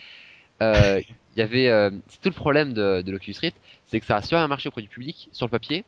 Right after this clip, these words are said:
Speaker 1: c'est parce que c'est Kickstarter, quoi, mais dans les faits, il n'y a pas encore eu de casque, il n'y a pas encore eu dans, sur le marché, il n'y a personne qui a pu tester encore.
Speaker 2: Oui, c'est que des développeurs,
Speaker 1: C'est
Speaker 2: des
Speaker 1: que
Speaker 2: types
Speaker 1: des idées,
Speaker 2: de
Speaker 1: c'est que des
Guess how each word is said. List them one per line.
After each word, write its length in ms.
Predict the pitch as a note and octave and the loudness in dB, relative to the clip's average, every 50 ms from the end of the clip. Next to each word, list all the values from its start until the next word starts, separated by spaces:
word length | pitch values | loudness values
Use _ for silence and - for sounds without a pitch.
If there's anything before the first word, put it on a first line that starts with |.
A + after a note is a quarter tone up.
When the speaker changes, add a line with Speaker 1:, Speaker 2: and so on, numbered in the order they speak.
| _ _ _ _ _ _ _ _ _ _ _ | _ _ _ _ _ _ _ _ _ _ _
Speaker 1:
c'est 120 | _ - F2 | _ -18 -16
parce 100 | - - | -16 -14
que 100 | - F#2 | -14 -14
c'est 60 | - | -12
Kickstarter, 460 | G#2 F#2+ - - F2 E2+ - A#2+ C#3 C#3 _ | -12 -12 -8 -6 -6 -6 -4 -6 -6 -6 _
quoi, 180 | - B2+ C#3 D3+ _ _ _ _ _ _ _ - | -6 -6 -6 -8 _ _ _ _ _ _ _ -2
mais 160 | G#2+ A#2 A#2+ A#2 - - | 0 0 0 0 -2 -4
dans 80 | - B2 | -2 -2
les 120 | B2 B2 | 0 0
faits, 300 | A#2 - C#3 D3 F#3 F#3+ - _ _ _ _ _ _ _ _ _ _ - | -2 0 0 -2 -2 -2 -6 _ _ _ _ _ _ _ _ _ _ -4
il 20 | |
n'y 80 | G#2+ A#2 | -4 -2
a 40 | A2+ | -2
pas 200 | - E3 F3 F3+ | 0 0 0 0
encore 240 | D#3 - D#3 D3+ D#3 | -2 -2 -2 -2 -2
eu 80 | D#3+ | -2
de 80 | C3+ A#2 | -4 -8
casque, 380 | - - E3 C#3 - - - - | -8 -8 -10 -10 -12 -16 -18 -10
il 40 | - | -6
n'y 40 | G#2 | -6
a 60 | G2+ | -4
pas 140 | - C#3+ C#3+ | 0 0 0
encore 300 | D3+ D3 - C#3+ C3+ B2 | 0 0 -2 -2 -2 -2
eu 80 | C#3 C#3+ | -2 -4
dans, 120 | B2+ A#2+ | -6 -8
sur 140 | - - A#2 | -8 -8 -6
le 60 | A#2 | -4
marché, 340 | A#2 A#2 - - - D3 E3 | -4 -4 -4 -4 -6 -6 -4
il 40 | D#3+ | -4
n'y 60 | C3+ | -4
a 60 | A2 | -4
personne 240 | - A#2 - D3 C#3+ | -4 -6 -8 -8 -10
qui 80 | - A2 | -12 -12
a 20 | |
pu 120 | - - | -12 -12
tester 320 | - - B2+ B2+ - - C3 | -10 -10 -8 -6 -4 -2 -4
encore. 280 | G#2 F#2+ - F#2+ F2+ - _ _ - A#2 | -2 -4 -6 -10 -10 -10 _ _ -10 -6
Speaker 2:
Oui, 100 | B2+ C3 | -6 -4
c'est 120 | - A#2 | -4 -4
que 100 | - - | -4 -4
des 100 | A2 A2 | -6 -4
développeurs, 720 | G2+ G2 F#2 F2 G2+ F#2+ - - C3 C3+ C#3 C#3 C3 A2+ | -6 -6 -6 -6 -8 -8 -4 -2 0 2 2 2 2 0
Speaker 1:
C'est 80 | G2 F#2 | -2 -4
Speaker 2:
des 80 | G2+ | -4
Speaker 1:
que 120 | - - F3+ D#3+ | -2 0 0 2
Speaker 2:
types 120 | D3 C3+ C3 | 4 4 4
Speaker 1:
des 60 | B2+ | 2
idées, 240 | C#3 B2+ C#3+ E3+ G3 | 0 -2 -2 -2 -2
Speaker 2:
de 60 | A#3+ | -2
Speaker 1:
c'est 100 | - C#3 | -6 -10
que 100 | - - | -10 -10
des 220 | C#3 C3 B2 B2 | -10 -10 -10 -12